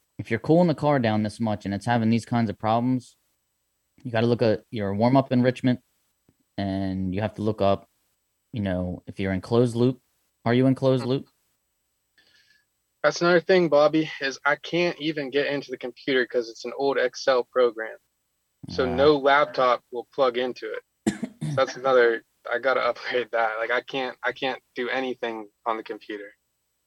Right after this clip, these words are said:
Speaker 1: All right,
Speaker 2: I
Speaker 1: well,
Speaker 2: can't.
Speaker 1: you, you are a, let's, let's consider you, we, you're a high profile driver right now, okay? You're top five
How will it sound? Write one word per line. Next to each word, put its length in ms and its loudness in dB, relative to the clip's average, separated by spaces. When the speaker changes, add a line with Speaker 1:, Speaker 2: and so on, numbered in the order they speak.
Speaker 1:
All 60 0
right, 120 4
Speaker 2:
I 20 -2
Speaker 1:
well, 120 2
Speaker 2:
can't. 180 2
Speaker 1:
you, 180 2
you 320 0
are 220 4
a, 300 2
let's, 380 -10
let's 240 -2
consider 400 -4
you, 220 -4
we, 180 -4
you're 260 2
a 60 6
high 180 2
profile 460 0
driver 420 0
right 160 -6
now, 200 -6
okay? 300 -2
You're 120 -4
top 320 -2
five 380 2